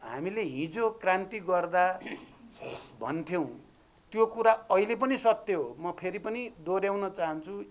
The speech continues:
"You fight your way, we fight our way" भन्ने छ क्या। मजदुरहरू, गरिबहरू, श्रमिकहरूको लड्ने आफ्नै तरिका हुन्छ। त्यसमा पुँजीपतिसँग पुँजीवादी तरिकाले कम्पिटिसन गर्न सक्दै सक्दैन।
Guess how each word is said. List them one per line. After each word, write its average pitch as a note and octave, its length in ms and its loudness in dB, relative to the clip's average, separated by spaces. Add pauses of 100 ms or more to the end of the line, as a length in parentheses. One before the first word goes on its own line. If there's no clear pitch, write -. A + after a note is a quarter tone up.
"You A3 120 -6
fight F#3 760 -4
your F#3 220 -2
way, F#3+ 320 -4 (120)
we - 20 -14
fight G3+ 720 -8
our G3+ 240 8
way" F#3 360 -2
भन्ने F3 380 -8
छ - 160 -20
क्या। E3+ 280 -12 (720)
मजदुरहरू, F3+ 880 0 (160)
गरिबहरू, F3+ 800 0
श्रमिकहरूको G3 840 0
लड्ने G3 540 -2
आफ्नै F3 320 -6
तरिका F3+ 400 -2
हुन्छ। D3+ 280 -4 (1160)
त्यसमा F3 260 -2
पुँजीपतिसँग F#3+ 1080 -6
पुँजीवादी G3+ 760 -2
तरिकाले G3 580 -2
कम्पिटिसन F#3 560 -6
गर्न F3 260 -4
सक्दै D3+ 360 -6
सक्दैन। B2+ 420 -14